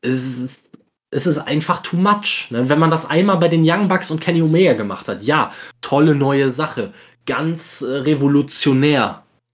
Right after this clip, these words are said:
schön. Aber wenn man das jetzt bei jedem beschissenen Fädenprogramm durchzieht,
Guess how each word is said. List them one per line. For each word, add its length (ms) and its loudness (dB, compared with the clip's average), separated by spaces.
schön. 400 0
Aber 240 0
wenn 80 -2
man 80 0
das 160 -4
jetzt 280 -6
bei 120 2
jedem 840 2
beschissenen 1000 -2
Fädenprogramm 880 -4
durchzieht, 680 -12